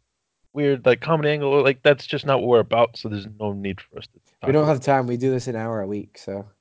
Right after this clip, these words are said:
Speaker 1: Yeah.
Speaker 2: we don't, we don't gotta fill four hours a day like, uh, First Take does, for example. So,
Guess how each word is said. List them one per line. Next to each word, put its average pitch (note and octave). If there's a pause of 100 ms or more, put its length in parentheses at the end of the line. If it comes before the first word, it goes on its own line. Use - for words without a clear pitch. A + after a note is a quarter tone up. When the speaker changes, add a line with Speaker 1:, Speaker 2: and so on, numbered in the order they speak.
(220)
Speaker 1:
Yeah. F#2
Speaker 2:
we A#2
don't, A2+
we B2
don't B2+
gotta B2
fill A#2 (340)
four A#2
hours A2
a G#2+
day G#2+
like, G2+
uh, F#2+ (500)
First -
Take G2+
does, F#2
for -
example. G#2+
So, -